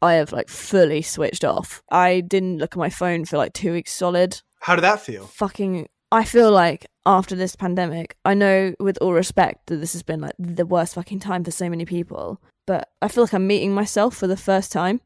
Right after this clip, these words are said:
Speaker 1: And I'm looking at this record that I've made. I'm like, "What the fuck? What, what the, what the hell has just happened the last five years?" Like, I can't, it's such a whirlwind. You know that bit in the, in all of the cheesy kind of, like, rockumentary movies where it's, like, the fast-paced lifestyle, and then it, like, cuts and they're, like,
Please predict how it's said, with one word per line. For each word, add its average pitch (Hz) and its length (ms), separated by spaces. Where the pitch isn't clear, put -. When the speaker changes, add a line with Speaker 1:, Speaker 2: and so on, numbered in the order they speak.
Speaker 1:
And 240 140
I'm 262 80
looking 285 240
at 233 60
this 214 120
record 247 340
that 117 100
I've 170 120
made. 156 160
I'm 147 100
like, 143 180
"What 233 380
the 185 240
fuck? - 640
What, 233 260
what 294 340
the, 403 160
what 285 200
the 453 80
hell 392 360
has 294 120
just - 140
happened 175 500
the 170 60
last 196 280
five 226 380
years?" 247 180
Like, 233 200
I - 100
can't, 311 260
it's - 80
such - 320
a 262 40
whirlwind. 240 540
You 247 80
know 269 120
that 294 160
bit 262 120
in 233 100
the, 226 260
in 202 120
all 202 160
of 185 80
the 185 60
cheesy 196 440
kind 185 200
of, 175 60
like, 156 160
rockumentary 180 880
movies 175 560
where 147 180
it's, - 160
like, 156 260
the 233 120
fast-paced 269 800
lifestyle, 175 720
and 123 140
then 151 100
it, 151 60
like, 127 180
cuts - 400
and 185 80
they're, 175 100
like, 165 280